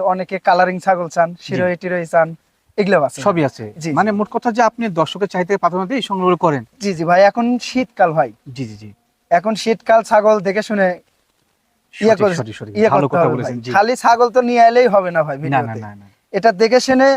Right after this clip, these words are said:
Speaker 1: ক্রয় করতে হবে ভাই।
Speaker 2: জি।
Speaker 1: আর এখন শীতকাল, একটু দেখে শুনে রাখতেও হবে ভাই।
Speaker 2: অবশ্যই, অবশ্যই। চলুন, প্রথমে আমরা ভিডিও শুরু করা যাক। স্বাধীন ভাই।
Speaker 1: জি ভাই।
Speaker 2: আজকে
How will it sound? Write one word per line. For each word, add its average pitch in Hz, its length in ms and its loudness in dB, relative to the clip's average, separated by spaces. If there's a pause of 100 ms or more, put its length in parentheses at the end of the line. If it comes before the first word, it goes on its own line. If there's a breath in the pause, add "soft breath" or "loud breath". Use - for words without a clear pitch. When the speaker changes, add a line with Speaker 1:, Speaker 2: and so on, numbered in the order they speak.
(140)
Speaker 1:
ক্রয় 233 240 4
করতে 208 240 0
হবে 170 180 2
ভাই। 131 180 -8 (140)
Speaker 2:
জি। 123 100 -8 (180)
Speaker 1:
আর 190 220 4
এখন 226 140 -2 (100)
শীতকাল, 240 500 2
একটু - 160 -6
দেখে 226 220 2
শুনে 233 220 2
রাখতেও 202 420 2
হবে 139 160 -4
ভাই। 131 140 -4
Speaker 2:
অবশ্যই, 143 260 -2
অবশ্যই। 110 340 -6 (100)
চলুন, 208 280 0
প্রথমে 180 240 -8
আমরা 180 120 0 (120)
ভিডিও 196 160 2 (400)
শুরু 190 320 0
করা 135 140 0
যাক। 113 140 -10
স্বাধীন 208 240 4
ভাই। 202 160 4 (200)
Speaker 1:
জি 208 160 2
ভাই। 240 320 4
Speaker 2:
আজকে 170 160 0